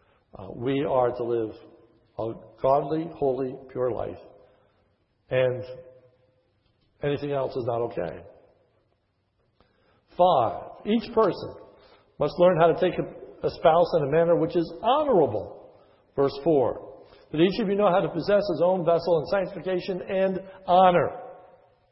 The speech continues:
The taking of a wife is an honorable manner encompasses a number of ideas. First, in a manner that is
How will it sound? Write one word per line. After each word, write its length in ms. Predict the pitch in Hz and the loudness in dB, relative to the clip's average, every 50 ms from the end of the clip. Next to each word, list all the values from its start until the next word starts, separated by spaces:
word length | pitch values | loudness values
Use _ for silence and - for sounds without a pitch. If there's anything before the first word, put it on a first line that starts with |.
| _ _ _ _ _ _ _ _ - _ _ _ | _ _ _ _ _ _ _ _ -20 _ _ _
The 100 | - 156 | -6 0
taking 400 | - - 226 254 214 247 247 247 | 4 6 6 6 6 4 0 0
of 120 | 240 202 175 | 2 2 4
a 80 | 180 | 4
wife 320 | 165 165 185 190 190 190 - - - - | 6 6 6 6 6 4 0 -2 -6 -4
is 160 | - 180 160 - | -2 0 0 2
an 120 | 170 175 | 0 0
honorable 720 | 202 - 202 220 240 247 247 240 220 220 208 202 208 - | 0 2 4 4 6 6 4 4 4 4 4 4 2 -2
manner 540 | 190 190 208 196 190 175 160 151 143 131 - - - - - - - _ _ _ _ _ _ _ _ - | -2 0 2 2 2 2 2 0 0 -2 -6 -12 -18 -20 -20 -20 -20 _ _ _ _ _ _ _ _ -10
encompasses 720 | 180 160 156 - 208 202 202 196 170 - 202 175 160 - - | -10 -6 0 2 2 2 2 0 -2 0 0 -2 -2 -2 -2
a 80 | 165 | -2
number 280 | 139 151 175 170 160 170 | 0 2 2 2 2 2
of 80 | 151 147 | 2 4
ideas. 480 | 151 143 135 131 131 117 107 95 - - - - - - - _ _ _ _ _ _ _ _ | 2 2 2 0 -2 -4 -4 -4 -8 -12 -18 -20 -20 -20 -20 _ _ _ _ _ _ _ _
First, 320 | - 175 196 247 - - - - - - - - - - _ _ _ _ _ _ _ _ _ _ _ _ _ _ _ _ _ _ _ _ _ _ _ _ _ _ _ _ _ _ | 2 4 4 2 0 -4 -8 -14 -14 -16 -20 -20 -20 -20 _ _ _ _ _ _ _ _ _ _ _ _ _ _ _ _ _ _ _ _ _ _ _ _ _ _ _ _ _ _
in 120 | - 180 180 | 0 2 2
a 100 | 175 165 | 2 2
manner 400 | 165 185 196 214 240 226 220 196 | 2 2 2 4 4 2 2 2
that 340 | 156 156 156 180 - - | 2 2 0 0 -2 -4
is 220 | 160 147 135 - | -4 -4 -4 -6